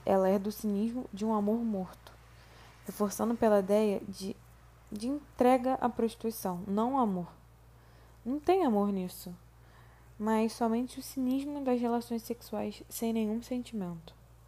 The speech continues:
"Quando notares, estás à beira do abismo, abismo que cavaste com teus pés."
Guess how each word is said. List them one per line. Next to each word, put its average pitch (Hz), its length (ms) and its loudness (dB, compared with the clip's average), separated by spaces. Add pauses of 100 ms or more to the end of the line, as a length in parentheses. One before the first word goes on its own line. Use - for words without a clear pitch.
(1400)
"Quando 233 180 0
notares, 214 800 2
estás 202 360 0
à 196 80 4
beira 196 260 0
do 208 140 -2
abismo, 202 520 -6 (400)
abismo 196 680 -4
que 202 120 -6
cavaste 185 460 -4
com 190 120 -6
teus 196 260 -6
pés." 170 420 -10